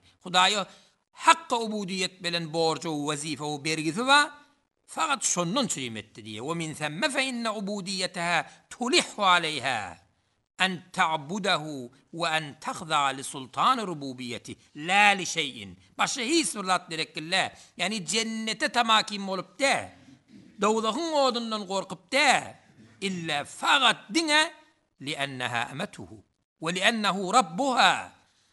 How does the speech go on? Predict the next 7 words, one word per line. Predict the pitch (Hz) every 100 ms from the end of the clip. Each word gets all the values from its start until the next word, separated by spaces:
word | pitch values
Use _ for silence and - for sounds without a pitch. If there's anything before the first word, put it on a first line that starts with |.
| _
Çünkü | - 190 190 202
Rabi'a | 180 190 185 170 185 175 - _ _ _ _ _ _ _
Allah'ın | 175 170 170 160 156
emetesi. | 147 - 131 117 101 - _ _
Allah | 180 185 220 247 151 -
on | 190
eýesi. | 165 165 135 - 156 92 90